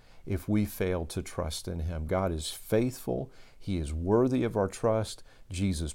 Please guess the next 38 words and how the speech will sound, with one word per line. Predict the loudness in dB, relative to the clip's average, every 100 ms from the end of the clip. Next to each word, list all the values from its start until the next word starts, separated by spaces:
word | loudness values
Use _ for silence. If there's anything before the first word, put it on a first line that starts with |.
| -6
proved | 4 4 6
it | 2
on | 0 0
the |
cross. | -2 0 0 0 -4 -6
And | -8 -6
so, | -2 0 2 0 -4 -10 -18 -20 -12
and | -6 -4
so | -2 0 0 0
let | 0 2 2
us | 0 -4 -8 -12
trust | -12 -6 -4 -4 -4
the | -2
Lord | 0 0 -2 -4 -6 -10 -20 -16 -8
with | -6
the | -2
entirety | -2 -4 -4 -2 0
of | 0 0
our | 0
lives | 0 -2 -4 -6 -8
and | -8
step | -6 -2 0 -2
through | -4 -2 -2
every | -2 -2 0 0
door | 0 0
that | -2 -4
he | -4 -2
opens | -4 -6 -8
for | -10 -8 -6 -4
us. | -6 -8 -12 -18 -20 -20 -20 -10
And | -6 -2
may | 0 2
it | 2
be | 0
so | -2 -4 -4 -4
to | -6
the | -6
glory | -4 -2 0 0 -2 -6